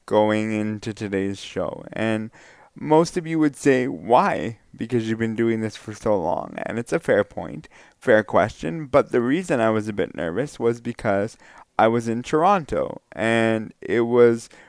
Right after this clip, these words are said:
really nice to see everybody at the A M I main campus today and have a pizza party and see people we haven't seen in a long time. But I have not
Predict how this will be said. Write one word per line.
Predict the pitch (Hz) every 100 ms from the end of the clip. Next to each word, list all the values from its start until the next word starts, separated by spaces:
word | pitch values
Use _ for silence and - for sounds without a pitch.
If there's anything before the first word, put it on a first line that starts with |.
| _
really | 139 170 160
nice | 139 131
to | 135
see | - 139
everybody | 123 123 120 110 -
at | 87 76
the | 107 92
A | 82 113
M | 110
I | 104 104
main | 107 104 104 107 107
campus | - 107 107 92 101 -
today | - 104 101 113
and | 123 104 107 - - _
have | 104
a | 107
pizza | 110 117 120
party | - 110 120 139 165 156 104
and | 104 110 107 107 107 110 110 107 _ _ _ _ _ _ _
see | - - 160
people | 147 147 151
we | 135
haven't | 123 110 110
seen | - 113
in | 104
a | 101
long | 95 107
time. | 107 98 123 - - - _
But | 165
I | 165
have | 170 170 156
not | 170 190 226 -